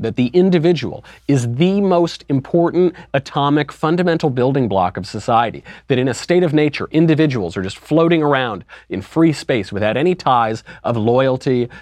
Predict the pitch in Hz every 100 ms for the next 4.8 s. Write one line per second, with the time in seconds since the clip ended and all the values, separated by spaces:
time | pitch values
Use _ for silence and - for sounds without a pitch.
0 | - 117 - 123 131 131 123 113 87 -
1 | 123 120 127 107 90 82 82 - _ -
2 | - 131 123 123 113 - 131 - 113 101
3 | 104 135 90 - - - - - 127 156
4 | 233 208 202 202 135 196 -